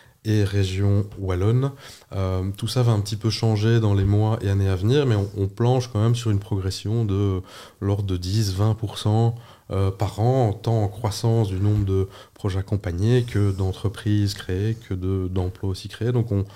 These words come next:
on vise vraiment une croissance, on est assez ambitieux et on, et on va se donner les moyens d'y arriver, ouais.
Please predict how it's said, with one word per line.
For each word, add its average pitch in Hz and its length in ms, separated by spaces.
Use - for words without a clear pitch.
on 107 80
vise 127 260
vraiment 120 240
une 120 60
croissance, 123 520
on 107 80
est 104 40
assez 101 180
ambitieux 131 580
et 101 220
on, 98 300
et 95 100
on 95 80
va 101 100
se 95 80
donner 95 220
les 90 60
moyens 90 280
d'y 92 80
arriver, 92 300
ouais. 92 160